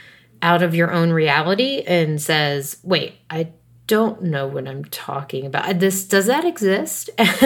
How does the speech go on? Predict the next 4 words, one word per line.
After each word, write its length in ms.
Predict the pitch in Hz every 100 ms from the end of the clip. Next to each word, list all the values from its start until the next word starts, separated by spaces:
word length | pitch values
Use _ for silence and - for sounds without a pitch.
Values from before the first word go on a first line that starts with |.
| - 254 - - - - - -
So 560 | - 220 202 190 190 190 - _ _ - - -
what 220 | 185 202 220
I 160 | 202
mean 680 | 180 180 190 170 156 180 196